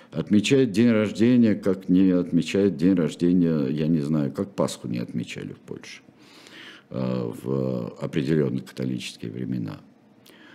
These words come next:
А, Берут лавирует. Очень, э, подспудно, э, подавляется польская католическая церковь, потому что внимание уделяется невероятно этому.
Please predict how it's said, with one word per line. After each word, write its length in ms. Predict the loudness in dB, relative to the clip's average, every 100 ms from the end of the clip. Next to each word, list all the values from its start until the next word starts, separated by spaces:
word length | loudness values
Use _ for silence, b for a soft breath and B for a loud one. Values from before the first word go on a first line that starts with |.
| B B -6
А, 580 | -2 2 2 2 0 -4 -12
Берут 540 | 0 4 4 2 0
лавирует. 800 | 0 2 4 4 2 0 -4 -10 b b b b
Очень, 560 | 0 4 4 4 -2 -2
э, 200 | 0 0
подспудно, 1120 | 0 -2 -2 -6 -4 -2 0 4 4 4 0 -4 B B -2
э, 180 | -2 0
подавляется 680 | 2 2 4 4 2 0 -2
польская 460 | 0 0 2 0 0
католическая 680 | 0 0 0 -2 -2 -2
церковь, 460 | 0 -2 -2 -2 -8
потому 280 | -4 -2 -2
что 420 | -2 -2 0 -2 -8 -10 -6
внимание 640 | 2 4 6 6 6 4
уделяется 640 | 4 2 2 2 0 -2 -2
невероятно 760 | 0 -2 -2 -4 -8 -12 -20
этому. 380 | -20 -20 -20